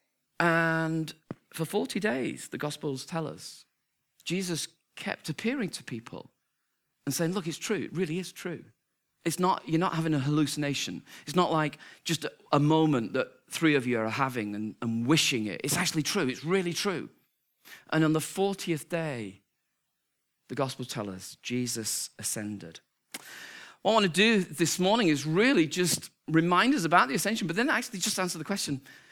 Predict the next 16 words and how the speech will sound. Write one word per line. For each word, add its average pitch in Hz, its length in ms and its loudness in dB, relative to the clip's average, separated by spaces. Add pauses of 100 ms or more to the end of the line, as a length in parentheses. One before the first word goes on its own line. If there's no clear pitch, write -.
(580)
what 139 200 0
does 285 80 -2
it 277 100 -2
mean? 202 280 2
And 139 120 2
how 208 300 0
did 262 160 -6
the 226 80 -4
New 196 160 0
Testament 165 840 -4
people 95 560 -10 (500)
make 123 220 -4
sense 113 320 -4
of 92 120 -12
it? 87 120 -10
And 113 240 -4